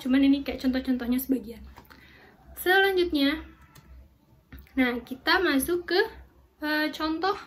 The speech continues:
percakapan ya. Dialogue example for, of asking for someone's attention. Oke. Nah,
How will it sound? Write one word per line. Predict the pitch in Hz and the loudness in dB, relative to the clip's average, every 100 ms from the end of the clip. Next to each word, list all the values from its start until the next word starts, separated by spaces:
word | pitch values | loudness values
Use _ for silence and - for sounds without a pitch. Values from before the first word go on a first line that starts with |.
| - | -14
percakapan | - 330 294 311 | -8 -4 -2 0
ya. | 254 269 - - - - | 0 0 -6 -18 -8 -2
Dialogue | 294 359 403 | 2 6 6
example | 349 294 254 240 240 294 - - - | 6 4 2 0 -2 -2 -4 -12 -8
for, | 285 - | -6 0
of | 330 349 | 0 2
asking | 294 311 - 269 | 0 -2 2 2
for | 269 254 277 | 4 0 -2
someone's | - 311 320 330 349 | -2 -4 -2 -2 -2
attention. | 294 269 247 240 - - _ - - - _ _ _ - - - _ - _ _ - _ _ - _ _ _ - | -6 -6 -6 -6 -10 -20 _ -20 -20 -20 _ _ _ -20 -20 -20 _ -20 _ _ -20 _ _ -20 _ _ _ -14
Oke. | 294 294 302 302 302 302 294 - - - _ - | -8 -4 -4 -4 -4 -6 -8 -16 -20 -20 _ -6
Nah, | 269 240 | -4 -4